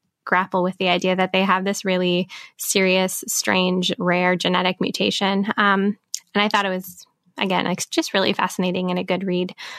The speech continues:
Um, and it's got, like, a mystery to it, which is kind of interesting. Uh, and then the last one is maybe, I guess, a little political, but,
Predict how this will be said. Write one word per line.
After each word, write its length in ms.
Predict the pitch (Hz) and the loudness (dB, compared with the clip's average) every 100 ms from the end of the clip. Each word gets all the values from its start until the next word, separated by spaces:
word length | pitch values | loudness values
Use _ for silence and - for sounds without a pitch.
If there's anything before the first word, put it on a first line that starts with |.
| - - | -18 -4
Um, 420 | 202 190 185 190 | 0 2 0 0
and 60 | - | 0
it's 120 | 220 | 0
got, 140 | - 202 | 2 0
like, 140 | 190 | 0
a 40 | |
mystery 420 | 175 170 - 170 175 | -2 -2 -2 -2 -2
to 160 | 180 | 0
it, 100 | 180 | 0
which 180 | - 190 | 0 -4
is 80 | 196 | -6
kind 180 | - 185 | -4 -4
of 40 | |
interesting. 480 | 196 196 - 196 202 - - - - - | -2 -4 -4 -2 -2 -4 -14 -16 -20 -4
Uh, 340 | - 220 214 - | 2 4 4 2
and 120 | 220 | 2
then 440 | 226 208 208 208 214 - | 4 4 4 2 0 2
the 100 | 240 | 4
last 340 | 349 403 - | 4 2 -2
one 220 | 233 233 | 0 2
is 180 | 226 214 | 2 2
maybe, 480 | 214 214 226 220 214 | 2 2 2 2 2
I 80 | 202 | 2
guess, 240 | 202 - | 0 0
a 100 | 208 | 0
little 280 | 190 196 196 | 2 2 2
political, 600 | - 196 190 208 262 254 | 2 2 2 2 2 2
but, 380 | 214 208 190 | 2 2 2